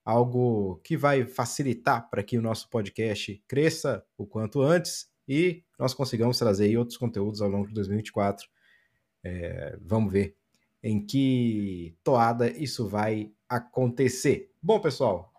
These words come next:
agora falando de alguns assuntos, áudiozinho bem curto de hoje, fala de alguns assuntos que nós tivemos aí ao longo do dia de hoje. É claro,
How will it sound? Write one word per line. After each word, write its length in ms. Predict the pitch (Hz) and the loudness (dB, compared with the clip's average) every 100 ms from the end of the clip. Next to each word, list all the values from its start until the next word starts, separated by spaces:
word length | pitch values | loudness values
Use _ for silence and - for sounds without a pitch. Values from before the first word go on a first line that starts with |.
| - | -10
agora 320 | 139 180 160 | 2 4 4
falando 720 | - 143 147 139 123 104 92 | 2 2 2 0 0 0 -4
de 80 | 104 | 2
alguns 220 | 123 143 | 2 4
assuntos, 680 | 131 117 156 156 - - - _ _ _ _ - | 2 2 0 -2 -4 -16 -18 _ _ _ _ 0
áudiozinho 460 | 156 151 127 156 | 2 4 2 0
bem 180 | 139 190 | 2 2
curto 380 | - 190 202 190 | 2 0 0 -2
de 100 | 147 | 2
hoje, 400 | 139 185 165 - _ _ _ _ - | 4 4 2 -6 _ _ _ _ -2
fala 140 | 147 | 2
de 60 | 135 | 4
alguns 220 | 139 135 | 4 4
assuntos 540 | 127 - 147 135 - | 2 2 -4 -4 -6
que 720 | - - 123 113 101 90 82 - _ _ _ _ | -14 -2 0 2 0 -4 -6 -10 _ _ _ _
nós 260 | 110 110 - | -2 -2 -2
tivemos 560 | - 95 113 107 98 | -4 2 2 2 0
aí 420 | 101 101 98 90 87 _ _ _ - | 0 0 -4 -8 -12 _ _ _ -4
ao 100 | 107 | 0
longo 640 | 101 101 95 98 90 82 87 | 2 0 0 -2 -2 -6 -10
do 200 | 101 107 | -4 -2
dia 160 | 110 | 0
de 100 | 110 | 2
hoje. 380 | 165 196 180 - _ _ _ _ - | 4 4 2 -2 _ _ _ _ -14
É 60 | 120 | -4
claro, 520 | 123 127 113 92 | 4 4 4 0